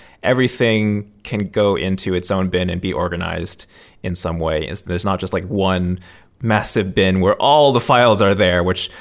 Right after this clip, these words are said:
whenever I've seen that from inherited projects or whatever, I'm just thinking, "Oh my God, I, I can't,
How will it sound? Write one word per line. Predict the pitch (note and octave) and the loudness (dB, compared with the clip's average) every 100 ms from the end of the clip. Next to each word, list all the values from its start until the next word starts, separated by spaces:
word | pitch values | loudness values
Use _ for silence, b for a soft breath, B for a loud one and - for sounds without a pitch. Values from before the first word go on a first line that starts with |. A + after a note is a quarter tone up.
| B - | B 0
whenever | B2+ C3+ B2+ | 4 4 6
I've | A2+ A2 | 4 2
seen | - B2 A#2 | -2 -2 2
that | G#2+ G#2 | 2 0
from | - G2+ G2 | 0 -2 -2
inherited | A2 G#2+ G#2+ G#2 F#2+ | -2 0 2 2 -2
projects | G#2+ G2 G2 F2+ - | -2 -2 0 -2 -4
or | F#2+ | -4
whatever, | F2+ F#2+ F2+ F2 | -2 0 0 -2
I'm | F2+ | -2
just | F#2 | -6
thinking, | F#2+ G2+ - | -8 -10 -12
"Oh | A2 | -14
my | - | -14
God, | - G#2 A#2 - - _ | -12 -6 -4 -6 -12 _
I, | A2 - - _ | -8 -8 -10 _
I | - | -18
can't, | D3 E3 D#3 C#3+ | -12 -6 -4 -4